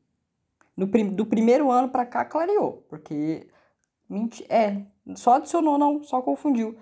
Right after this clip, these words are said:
porque eu tava, no primeiro ano, eu tava em dúvida entre dois cursos, aí depois, no segundo ano, eu inventei mais um, aí agora complicou, eu tô com três cursos na cabeça. Aí como é que a gente faz? Não faz, né?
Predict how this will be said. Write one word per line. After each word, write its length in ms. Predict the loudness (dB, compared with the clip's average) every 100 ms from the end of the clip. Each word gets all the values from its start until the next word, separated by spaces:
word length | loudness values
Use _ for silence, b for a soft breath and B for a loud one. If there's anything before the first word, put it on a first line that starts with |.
| B B
porque 160 | -8 -6
eu 60 |
tava, 300 | -2 -2 -2
no 140 | -4 -6
primeiro 440 | -4 -2 0 2
ano, 280 | 2 0 -2
eu 120 | -4
tava 280 | -2 0 0
em 100 | -4
dúvida 260 | -6 -6 -6
entre 180 | -6 -2
dois 260 | 0 -2
cursos, 560 | -2 0 0 -2 -6 -8 _ _ _ _ _ _ _ _ _ _ -4
aí 240 | 0 2
depois, 920 | 2 0 0 2 4 4 0 -4 -12 -16 -20 _
no 160 | -10 -4
segundo 400 | -4 -2 0 2
ano, 180 | 2
eu 80 | 2
inventei 400 | 0 -2 -4 -4
mais 320 | 0 0 0
um, 280 | -2 -2 -4 -12 _ _ _ _ _ _ -2
aí 180 | 2
agora 400 | 4 4 4 4
complicou, 800 | 2 -4 -4 -2 -4 0 0 0
eu 60 | -4
tô 120 | -4
com 120 | -4
três 300 | -2 -2 -2
cursos 300 | -4 -6 -6
na 120 | -8
cabeça. 580 | -6 -4 -4 -4 -8 -14 -18 -6
Aí 120 | -6
como 220 | -2 -2
é 40 | 0
que 100 | -2
a 40 |
gente 200 | -4 -8
faz? 420 | -10 -10 -12 -20 _ _ _ _ _ _ _
Não 140 | -8 -2
faz, 340 | 2 2 0
né? 220 | -4 -10